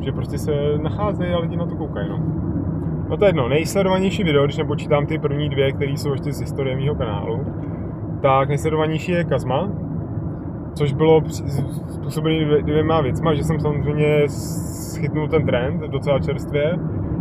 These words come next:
a hlavně jsem to video s-, všude cpal a promoval, jo, že jsem prostě spamoval a já mám na to tenhle názor, tenhle, takže jsem tam přitáhl dost lidí a pak už je to nabalovalo, asi vyhledáváním, jo.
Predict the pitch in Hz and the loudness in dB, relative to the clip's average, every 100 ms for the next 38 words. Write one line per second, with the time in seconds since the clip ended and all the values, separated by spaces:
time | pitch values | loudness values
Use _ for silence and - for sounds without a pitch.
0 | - 120 127 127 131 135 139 135 135 151 | 0 2 4 6 6 6 4 0 2 0
1 | 156 160 156 156 160 151 - - - - | 0 0 0 4 4 2 -4 -4 -4 0
2 | 156 - 139 151 151 135 120 113 113 110 | 0 2 4 4 4 2 2 2 2 0
3 | - - - - - - - 120 123 - | -2 -4 -4 -4 -6 -4 -2 0 0 -2
4 | 135 127 123 - 127 127 131 127 160 127 | -2 -2 -2 0 0 2 2 0 0 -2
5 | 127 127 127 127 131 131 123 - - 123 | 2 2 2 2 2 2 0 0 -2 0
6 | 120 127 120 139 123 131 131 131 127 135 | 0 2 2 0 0 0 0 0 0 -2
7 | 127 123 127 131 - - - 131 127 143 | -2 -2 -2 -2 -4 -4 0 0 2 2
8 | 151 143 139 143 151 156 135 117 143 143 | 0 0 2 2 2 0 -2 0 4 4
9 | 139 135 139 147 123 117 120 113 107 - | 4 0 -2 0 2 2 2 2 0 -2
10 | - - 123 120 123 113 104 104 101 101 | -4 -2 -2 0 2 2 0 0 -2 -2